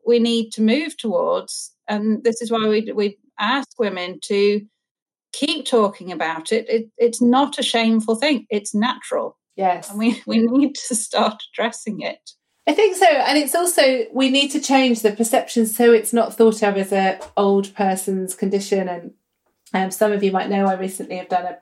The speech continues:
Speaker 2: podcast with Lorraine Candy where we're talking about changing the language associated with the menopause, because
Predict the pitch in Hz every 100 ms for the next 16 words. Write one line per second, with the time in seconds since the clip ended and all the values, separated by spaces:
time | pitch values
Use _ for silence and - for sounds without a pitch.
0 | 220 208 202 190 196 196 196 196 196 214
1 | 220 214 196 190 180 185 - 190 - 185
2 | 175 180 185 - - - - - 214 208
3 | 196 190 185 185 180 175 - 226 254 233
4 | 202 - - - - - 185 175 190 175
5 | - 185 180 185 180 175 185 180 175 -
6 | 220 262 233 226